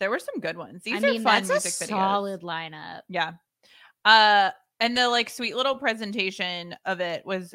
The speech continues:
Speaker 1: really fun. It was very dramatic and, like,
Speaker 2: Yeah.
Speaker 1: dark and whatever. And this was, like, I think right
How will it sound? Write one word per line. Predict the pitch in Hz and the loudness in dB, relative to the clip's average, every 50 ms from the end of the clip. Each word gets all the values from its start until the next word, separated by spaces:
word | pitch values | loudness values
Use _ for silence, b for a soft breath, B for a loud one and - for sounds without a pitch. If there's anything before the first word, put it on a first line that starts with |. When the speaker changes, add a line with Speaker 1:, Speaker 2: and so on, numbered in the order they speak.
| - _ | -20 _
Speaker 1:
really | 175 175 175 165 - 110 165 | -14 -10 -10 -10 -10 -10 -12
fun. | 165 - 160 147 - 85 - 185 196 208 220 _ | -12 -12 -10 -10 -10 -12 -14 -14 -16 -18 -18 _
It | 202 | -20
was | 175 170 | -20 -16
very | - 170 165 | -16 -16 -16
dramatic | 165 - 185 170 165 175 170 156 151 160 _ - | -16 -16 -16 -14 -12 -12 -10 -10 -12 -12 _ -20
and, | - - | -20 -18
like, | 87 90 - - | -18 -18 -20 -16
Speaker 2:
Yeah. | - - | -14 -12
Speaker 1:
dark | 117 - - - _ _ | -12 -12 -12 -14 _ _
and | - - | -20 -20
whatever. | - 90 - - - - - | -18 -16 -16 -16 -14 -14 -14
And | 202 202 - _ _ _ - - _ _ _ - 254 | -14 -16 -18 _ _ _ -20 -20 _ _ _ -10 -8
this | 453 - | -8 -8
was, | 605 605 571 523 440 | -8 -6 -4 -2 -2
like, | 349 240 - _ | -2 -2 -4 _
I | 247 277 | -8 -8
think | - - 339 494 - | -6 -8 -10 -10 -12
right | - 185 190 196 196 190 - | -14 -6 -2 -2 -2 -2 -2